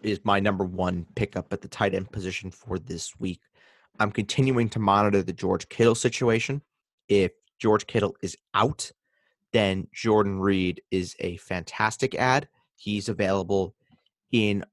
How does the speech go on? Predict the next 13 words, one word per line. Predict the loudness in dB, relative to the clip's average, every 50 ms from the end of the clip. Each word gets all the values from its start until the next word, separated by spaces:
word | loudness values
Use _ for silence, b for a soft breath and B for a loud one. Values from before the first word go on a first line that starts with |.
| _
around | -4 -4 -4 -6 -12 -10 -2 0 2 2 2 2 2 0 0 0 0 -2 -4 -6 -8 -10 -12 _ -10
ninety-three | -6 -4 -4 -4 -4 -4 -6 -8 -8 -8 -14 -18 -10 -4 -2 0 0 -2 -4 -8 _ _ _ _
percent | -2 0 0 2 0 0 -2 -2 -4 _ _ _ _ _ _ _ _ _ _
of | 4 4 4 4 2 -2 -6 _
fantasy | _ _ -2 -2 0 0 -4 -6 -8 -6 -6 -6
leagues. | -2 0 0 0 0 -2 -6 -6 -10 -16 -18 b b b b b b b b b b 4
And | 4 6
then | 6
my | 6 6
number | 6 6 6 6 4
three | 2 2 0 2 4 4 4
addition | 4 4 2 0 0 0 -2 -2 -2 -2 -8 _ _ _ _ _ _ _ _ _ _ _ _
for | _ _ _ 2 4 6 6 6 6 6 6 4